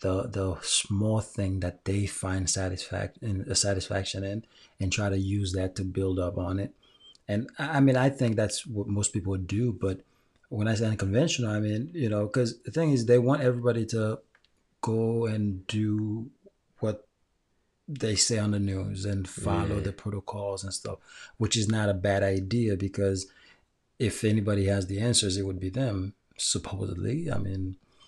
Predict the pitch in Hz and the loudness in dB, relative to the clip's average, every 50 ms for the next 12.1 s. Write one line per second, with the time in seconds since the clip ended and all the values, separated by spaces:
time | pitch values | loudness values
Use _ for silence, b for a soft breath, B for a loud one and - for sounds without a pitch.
0 | b b - - - - - - - 104 101 101 98 101 92 - - - - - | b b -12 -8 -6 -6 -6 -4 -4 -4 -2 0 0 -2 -2 -2 -2 0 2 4
1 | 170 180 147 110 90 87 85 92 92 - - - B B B B B B _ - | 4 6 4 4 4 2 -2 -2 -4 -6 -8 -10 B B B B B B _ 2
2 | 107 101 101 - - _ _ _ _ _ _ _ _ _ _ _ _ _ _ _ | 2 2 2 0 -6 _ _ _ _ _ _ _ _ _ _ _ _ _ _ _
3 | _ _ _ _ _ - - 117 113 - 117 110 120 127 117 101 95 104 95 92 | _ _ _ _ _ -6 -2 -2 0 2 2 4 6 6 4 4 2 0 0 2
4 | 120 135 131 120 113 107 101 110 107 - - - - 123 117 113 117 113 113 - | 4 6 6 6 6 4 2 -2 -4 -4 -4 -2 2 2 4 4 4 2 0 -2
5 | B B B B B B _ - 101 101 113 117 - - - 139 135 139 - - | B B B B B B _ -4 0 2 2 2 2 4 6 6 6 6 6 4
6 | 127 113 - - 104 - - 113 110 110 110 107 95 92 95 107 107 113 110 107 | 0 0 0 -2 -2 -2 0 0 0 2 2 2 2 2 2 2 2 2 2 0
7 | 101 - - - - - - - 107 104 101 95 92 - 123 139 185 180 113 92 | -2 -6 -12 -18 -18 -10 -4 -2 -2 -2 -2 -2 0 4 6 6 6 6 4 0
8 | 90 87 - - 90 - - _ _ _ _ _ _ _ _ _ _ _ _ _ | -2 -2 -4 -6 -6 -6 -10 _ _ _ _ _ _ _ _ _ _ _ _ _
9 | _ _ _ _ _ _ _ - 110 101 107 110 107 101 - - - 120 110 113 | _ _ _ _ _ _ _ -6 -2 0 2 2 4 4 4 4 4 4 4 4
10 | 113 107 95 101 107 104 - - 104 - - 113 110 107 104 101 98 - - 101 | 2 2 0 0 -2 -2 -2 -2 -4 -4 -4 -2 -2 0 0 -2 -2 -4 -4 -2
11 | 104 107 104 98 92 90 92 98 98 98 98 98 101 104 98 95 92 92 92 - | -2 -2 -2 -2 -2 -2 -2 -2 0 0 0 0 -2 -2 -2 0 -2 -2 -2 -4
12 | b | b